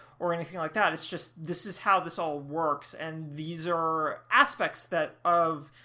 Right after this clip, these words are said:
their lives that are probably fairly common depending on, again, going back to your point about class and socioeconomic standards,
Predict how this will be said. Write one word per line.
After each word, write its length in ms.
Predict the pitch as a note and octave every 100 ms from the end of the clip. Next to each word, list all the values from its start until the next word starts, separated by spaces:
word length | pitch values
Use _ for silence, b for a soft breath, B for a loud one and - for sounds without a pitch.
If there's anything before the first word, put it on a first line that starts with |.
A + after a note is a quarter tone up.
| B -
their 380 | C#3+ E3+ D#3+ C#3+
lives 760 | D#3+ F#3+ F3 C3 B2+ C3 -
that 200 | D#3+ D3
are 240 | D3+ D3 C#3+ -
probably 380 | G#3+ C4 A#3 D#3+
fairly 840 | - - F#3 F3+ E3 D3+ C#3 C3 -
common 540 | - F#3 F#3+ F3+ D3 C#3+
depending 460 | C#3+ F3 D#3 D3
on, 340 | C#3+ C#3 C3+ - B B -
again, 340 | F#3 G#3 C#3+
going 200 | D#3+ D#3
back 260 | C#3+ C#3 -
to 100 | D3
your 120 | C#3
point 240 | C#3 C#3+
about 160 | C3+ C3+
class 280 | D3+ C#3 D3+
and 80 | C#3+
socioeconomic 920 | C#3+ C#3+ D3 C3+ D3 D3 C#3+ C#3 -
standards, 600 | - C#3+ C3+ C#3 C#3